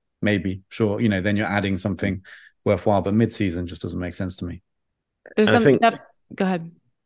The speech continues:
Speaker 3: Sorry, Casey. I think the, the, the Albon equation here is important as well. I think it's a bit, and, and Lawrence, you know, mentioned with, with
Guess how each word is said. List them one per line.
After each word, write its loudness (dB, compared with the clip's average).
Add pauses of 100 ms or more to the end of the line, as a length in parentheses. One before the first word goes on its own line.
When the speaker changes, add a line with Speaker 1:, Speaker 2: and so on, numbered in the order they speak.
Speaker 3:
Sorry, 4
Casey. -6 (720)
I 6
think 8
the, 6 (140)
the, 2 (420)
the 6
Albon 8
equation 4
here 4
is 2
important 2
as -2
well. 2
I -6
think -2 (580)
it's 4
a 4
bit, 4
and, 2
and 2
Lawrence, 0
you 2
know, 2
mentioned -2
with, -6 (140)
with 0